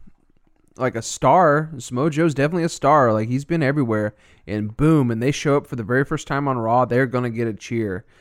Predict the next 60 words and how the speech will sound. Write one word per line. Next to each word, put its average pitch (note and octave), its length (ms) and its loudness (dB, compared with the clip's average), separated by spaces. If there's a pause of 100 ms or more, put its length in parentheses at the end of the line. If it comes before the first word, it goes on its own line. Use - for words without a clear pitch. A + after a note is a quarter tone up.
(140)
So - 140 -12
it, A#2+ 180 -2
it's C3+ 140 -8
gonna E3+ 160 0
be C3 100 4
<laughs> A#2+ 160 0
really, G#3 200 4
really F3 260 4
hard C3+ 480 2
for, C#3 100 -6
like, B2 260 0
f-, - 200 -20
f-, - 180 -20 (180)
like, B2+ 320 -4
him D3+ 360 -6
to C3+ 80 -2
get B2 340 -2
booed C3 360 2
just C3 240 -6
showing A#2+ 420 -6
up A#2+ 300 -4
the A2 100 -8
first A#2 540 -4
time. G#2+ 400 -8 (520)
Um, A2 720 -2
I B2 80 -10
think G3 220 -2
now, C3 600 0
like, A2+ 300 -2
now A2+ 220 -4
that, A2 280 -6
you A#2+ 100 -4
know, A2 160 -4
wha-, A2 240 -4
whatever's B2 340 2
gonna A#2 160 -6
go A2+ 180 -4
on A#2+ 200 -2
with G#2+ 160 -6
him, A2 120 -8
he's, A#2+ 240 -2
he's B2+ 160 -6
gonna B2+ 160 -2
get A2+ 120 -4
some A2+ 180 -6
boos A2 340 -2
and, A2 260 -8
you A#2+ 140 -6
know, G#2 200 -6
get A#2 180 -8
some A#2 140 -8
heat A2+ 220 -4
from A2+ 140 -8
the A2 80 -8
crowd A2 560 -4
'cause A2 220 -6
he's A#2+ 180 -4
good B2 220 0
at A2 140 -6
that. F#2 320 -8